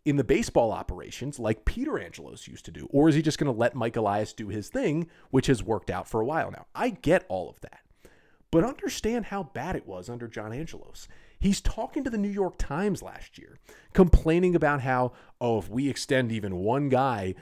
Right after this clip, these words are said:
you know, one of our stars to an extension, we're gonna go financially underwater."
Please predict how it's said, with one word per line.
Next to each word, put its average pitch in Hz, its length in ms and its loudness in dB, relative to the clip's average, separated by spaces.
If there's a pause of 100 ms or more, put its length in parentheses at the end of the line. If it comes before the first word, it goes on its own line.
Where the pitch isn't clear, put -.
(120)
you 117 80 -4
know, 107 60 4
one 117 200 4
of 135 80 2
our 131 120 4
stars 127 380 2
to 123 140 -2
an 113 40 -2
extension, 107 640 -4 (160)
we're 139 120 4
gonna 143 80 4
go 127 120 4
financially 110 640 -4
underwater." 90 640 -8